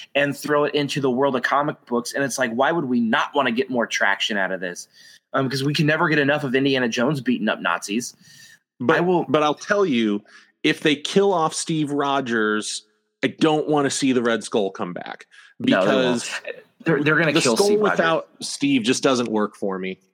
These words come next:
Speaker 1: Well, 'cause the skull, the skull is Steve's. Like, that's,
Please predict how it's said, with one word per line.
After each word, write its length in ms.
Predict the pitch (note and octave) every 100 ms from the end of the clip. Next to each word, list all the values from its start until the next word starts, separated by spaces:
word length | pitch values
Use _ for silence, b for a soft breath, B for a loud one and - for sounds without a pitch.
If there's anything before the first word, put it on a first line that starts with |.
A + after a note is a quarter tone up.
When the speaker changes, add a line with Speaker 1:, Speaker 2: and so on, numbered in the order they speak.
| _ _ _ _ _ _ _ _ _ - _ _ _ - - -
Speaker 1:
Well, 80 | E3
'cause 140 | E3
the 80 | D#3
skull, 340 | D3+ - F#3 -
the 100 | -
skull 440 | E3 - F#3 F3+ D3+
is 220 | D3 C3+
Steve's. 640 | - - A#2 E2+ F2+ -
Like, 240 | B2 A#2 -
that's, 260 | D3+ -